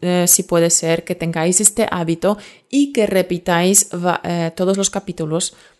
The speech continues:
varias veces para que las estructuras gramaticales y el nuevo voca-, vocabulario se, mm, se asiente en vuestra cabeza,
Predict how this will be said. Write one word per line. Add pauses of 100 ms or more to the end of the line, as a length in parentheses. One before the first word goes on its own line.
varias
veces
para
que
las
estructuras
gramaticales
y
el
nuevo
voca-,
vocabulario (480)
se,
mm, (200)
se
asiente
en
vuestra (400)
cabeza,